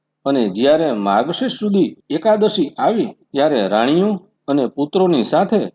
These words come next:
એ રાજાએ વિધિથી ઉપવાસ કર્યો અને તેનું પુણ્ય તેના પિતાને આપ્યું. અને તરત જ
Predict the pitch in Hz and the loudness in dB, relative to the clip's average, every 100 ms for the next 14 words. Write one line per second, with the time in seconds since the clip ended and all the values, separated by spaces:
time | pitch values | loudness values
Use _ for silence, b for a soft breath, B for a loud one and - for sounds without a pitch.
0 | _ - 208 208 208 208 170 104 101 135 | _ 0 2 4 2 2 2 2 2 2
1 | 170 156 117 - 175 110 - 101 101 95 | 2 0 -4 -4 0 0 -2 -4 -4 -4
2 | 95 _ _ _ - 139 110 - 131 160 | -8 _ _ _ -4 -2 -2 -2 -2 0
3 | 147 190 247 196 104 _ 135 135 87 113 | 0 0 2 0 -2 _ -6 -4 -4 -6
4 | 120 139 180 277 294 - 180 - 98 - | -2 0 2 0 -4 -4 -4 -2 -6 -8
5 | _ _ _ _ 151 156 104 - 208 233 | _ _ _ _ -4 -2 -2 0 0 2
6 | 226 | 0